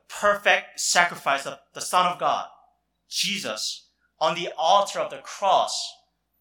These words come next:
can satisfy the wrath of God. In other words, only this sacrifice by Jesus smelled good to God in the ultimate sense.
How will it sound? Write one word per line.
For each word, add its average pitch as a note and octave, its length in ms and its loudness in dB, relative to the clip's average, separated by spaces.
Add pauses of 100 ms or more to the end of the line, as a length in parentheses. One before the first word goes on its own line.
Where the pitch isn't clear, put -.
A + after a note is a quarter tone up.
(320)
can E3+ 260 -2
satisfy F3 760 2
the B2+ 140 -12
wrath C#3 240 0
of E3+ 120 -12
God. G#2+ 320 -2 (1160)
In D#3+ 120 -4
other D#3+ 220 6
words, C#3+ 460 -8 (480)
only A3+ 320 0
this A3 380 2
sacrifice E3 540 -2
by C3+ 160 -6
Jesus D3 680 -12 (520)
smelled C#3 720 -8
good B2+ 260 -12 (300)
to C#3 120 -18
God A2+ 260 -8
in B2 80 -20
the B2 160 -18
ultimate B2+ 360 -8
sense. - 600 -14